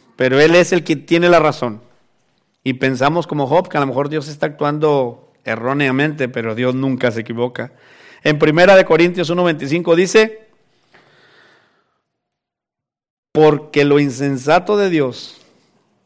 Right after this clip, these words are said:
es más sabio que los hombres, y lo débil de Dios es más fuerte que los hombres". Es decir, lo más tonto que tú creas que pueda hacer Dios, aún es más sabio que nosotros.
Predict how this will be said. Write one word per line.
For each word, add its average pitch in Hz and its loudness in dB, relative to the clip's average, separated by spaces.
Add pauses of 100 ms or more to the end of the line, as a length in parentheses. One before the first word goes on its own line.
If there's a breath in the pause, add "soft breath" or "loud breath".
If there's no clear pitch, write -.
(120)
es 127 -2
más 151 -2
sabio 156 2
que 139 -4
los 127 -4
hombres, 143 -2
y 143 -6
lo 131 0
débil 196 2
de 196 4
Dios 175 2
es 185 -2
más 185 -2
fuerte 202 0
que 151 -4
los 131 -8
hombres". 110 -12 (580)
Es 175 4
decir, 214 4
lo 180 4
más 208 2
tonto 226 2
que 202 0
tú 202 -2
creas 208 0
que 202 0
pueda 202 2
hacer 190 0
Dios, 190 -2
aún 160 -2
es 170 -4
más 170 -2
sabio 160 -2
que 151 -6
nosotros. 147 -8